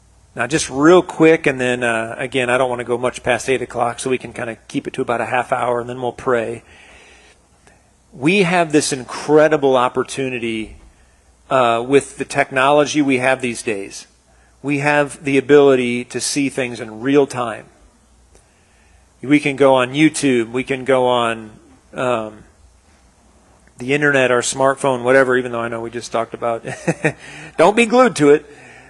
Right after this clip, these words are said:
But what if, what if in the, in the sovereign plan of God, if we put our Jesus eyeglasses on, what if all these tools, what if one of the reasons God gave this generation all this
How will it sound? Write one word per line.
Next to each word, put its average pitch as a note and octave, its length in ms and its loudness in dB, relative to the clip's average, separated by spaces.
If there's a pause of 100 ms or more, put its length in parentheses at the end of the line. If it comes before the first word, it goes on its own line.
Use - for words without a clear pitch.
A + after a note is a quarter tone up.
(100)
But D3+ 380 4 (680)
what F3+ 420 6
if, C3 600 2 (380)
what F3 360 2
if C#3 320 2
in E3+ 220 0
the, C3+ 240 0
in D#3+ 220 0
the C3+ 120 -2
sovereign G3+ 760 0
plan F3 400 0
of C#3+ 180 -2
God, B2+ 440 2
if B2+ 120 -6
we C#3 80 -2
put D3 220 0
our C3 140 4
Jesus C#3 840 -4
eyeglasses C3 600 0
on, A2+ 300 -6
what E3+ 240 2
if G#3 260 -2
all E3 240 4
these C#3+ 320 -4
tools, A2+ 720 -6 (1700)
what D#3 200 4
if G3+ 180 2
one E3 200 2
of D3+ 60 2
the C#3+ 100 4
reasons C3+ 500 0
God C3 460 2
gave C3+ 280 2
this C3 180 -2
generation B2+ 560 -4
all C#3+ 320 4
this A#2+ 380 -2